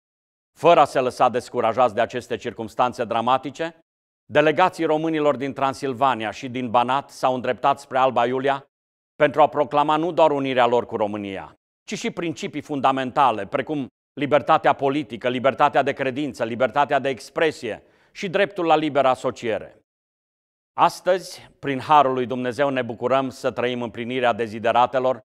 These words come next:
pe care le-au avut miile de români prezenți la Alba Iulia.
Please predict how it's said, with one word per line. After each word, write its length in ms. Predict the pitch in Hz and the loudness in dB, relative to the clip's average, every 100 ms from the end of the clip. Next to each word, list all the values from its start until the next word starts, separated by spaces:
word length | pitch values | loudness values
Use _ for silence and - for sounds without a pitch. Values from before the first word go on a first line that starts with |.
| _ _ | _ _
pe 120 | - 131 | -4 2
care 240 | 135 135 | 4 4
le-au 180 | 131 123 | 6 4
avut 240 | 127 139 | 2 -4
miile 360 | 120 143 143 131 | -4 -4 0 0
de 100 | 120 | 2
români 320 | 117 123 123 | 0 -2 -6
prezenți 460 | 104 113 120 120 110 | -4 -4 -4 -6 0
la 120 | 113 | 0
Alba 220 | 113 107 | 2 0
Iulia. 420 | 110 107 98 - | -4 -6 -8 -12